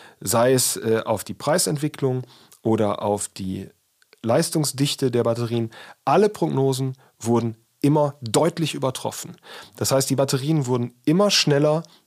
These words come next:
immer günstiger und immer leistungsfähiger. Und dieser Trend ist noch nicht vorbei. Und dieses ganze Paket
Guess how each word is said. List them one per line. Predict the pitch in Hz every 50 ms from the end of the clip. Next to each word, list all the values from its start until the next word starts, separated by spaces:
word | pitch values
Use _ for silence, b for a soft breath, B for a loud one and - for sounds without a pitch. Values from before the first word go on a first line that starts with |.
| b _ -
immer | 139 160 170 160
günstiger | 131 135 135 135 - - - 135 117 123 120 120 - -
und | - 107 98
immer | 123 135 139 135
leistungsfähiger. | 127 113 110 98 - - 101 98 - - - - 90 95 - 92
Und | 101 104 113
dieser | 127 135 147 127
Trend | - - 151 151 151
ist | 135 - -
noch | 139 127
nicht | 135 131 -
vorbei. | - 131 120 - 104 - - - B B B B B B B B
Und | - 120 113 - - _ _ -
dieses | 143 165 185 165 175 165 143 -
ganze | - 147 156 175 - - 170 151 147 139 143 b b b b b b b b b b b b b _
Paket | - - 131 - - - 185 165 113 92 - -